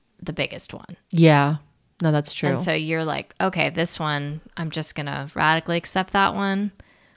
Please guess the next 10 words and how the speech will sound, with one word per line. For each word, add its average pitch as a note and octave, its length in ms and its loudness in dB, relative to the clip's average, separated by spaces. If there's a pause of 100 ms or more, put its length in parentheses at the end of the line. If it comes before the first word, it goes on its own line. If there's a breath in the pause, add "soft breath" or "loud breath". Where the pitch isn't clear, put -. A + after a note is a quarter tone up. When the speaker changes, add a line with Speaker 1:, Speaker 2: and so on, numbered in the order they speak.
(100)
Speaker 1:
I E3+ 100 -2
may F3 160 2
have D#3+ 120 0
others E3 420 0
that, D#3 360 0
other F3 240 2
things E3 320 -2
I D#3+ 80 0
need D#3 300 -4
to, D#3+ 220 -6